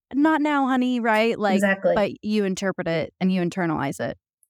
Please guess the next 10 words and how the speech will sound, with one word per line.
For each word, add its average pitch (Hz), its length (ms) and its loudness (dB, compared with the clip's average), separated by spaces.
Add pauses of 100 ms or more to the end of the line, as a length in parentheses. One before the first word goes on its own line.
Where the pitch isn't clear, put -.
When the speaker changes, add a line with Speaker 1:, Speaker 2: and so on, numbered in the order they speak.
Speaker 2:
Exactly. 214 640 0
And 190 140 4
if 196 100 -2
that's 190 240 0
happening 202 540 0
on 170 100 -2
a 160 80 -2
pretty 180 300 -4
consistent - 640 -4
basis, - 840 -4